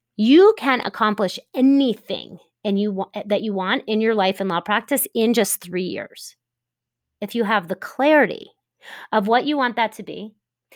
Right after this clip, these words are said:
you make the investments and stay focused each step of the way. When the obstacles and challenges arise,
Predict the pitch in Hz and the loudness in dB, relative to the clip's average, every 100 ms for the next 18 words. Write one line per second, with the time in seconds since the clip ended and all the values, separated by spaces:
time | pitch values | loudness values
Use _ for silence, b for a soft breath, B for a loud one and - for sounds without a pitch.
0 | B B 233 233 233 277 330 - 285 220 | B B -2 2 2 0 0 0 0 2
1 | 196 - 214 214 226 226 226 - - 240 | 0 0 -4 -2 -2 -2 -4 -2 2 4
2 | 254 269 - - 294 349 - 208 196 - | 4 2 -2 2 4 4 2 0 -2 -6
3 | - 262 277 - - - - - 233 226 | -10 -6 -6 -8 -12 -12 -10 -4 -2 -2
4 | - - 220 214 220 208 202 185 160 175 | -8 -4 0 0 -4 -8 -10 -8 -8 -8
5 | 349 - _ _ b b 226 277 339 381 | -12 -16 _ _ b b 2 4 4 2
6 | - 254 277 - - 294 285 285 - 226 | 2 4 4 0 -2 2 4 4 2 -6
7 | - 233 226 254 247 254 220 240 196 190 | -4 -2 -2 -2 -4 -4 -4 -6 -2 0
8 | 196 247 | 2 0